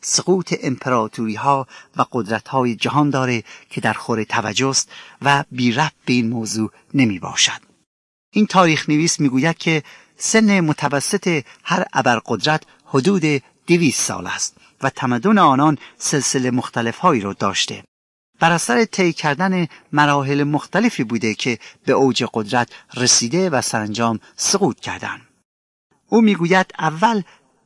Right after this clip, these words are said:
از بندگی و بردگی به آزادی روحانی رسیدن، یعنی وقتی در بدبختی و فقر و ظلم و ستم بودن، چشم به خدا دوخته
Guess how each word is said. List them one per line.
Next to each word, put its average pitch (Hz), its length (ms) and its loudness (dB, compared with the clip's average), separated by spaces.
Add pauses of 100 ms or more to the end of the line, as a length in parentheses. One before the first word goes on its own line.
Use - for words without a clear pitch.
از 139 280 -4
بندگی 143 640 -2
و 151 180 4
بردگی 123 680 -4 (260)
به 156 80 2
آزادی 139 840 2 (240)
روحانی 147 560 2
رسیدن، - 560 -6
یعنی 170 260 0
وقتی 196 400 -2 (240)
در 156 120 0
بدبختی 147 680 -4
و 180 100 2
فقر 165 360 2 (280)
و 143 60 2
ظلم 139 320 2
و 139 40 0
ستم 151 360 0
بودن، 131 360 -2 (300)
چشم 190 400 2
به 139 100 -2
خدا 185 360 4
دوخته 139 480 -4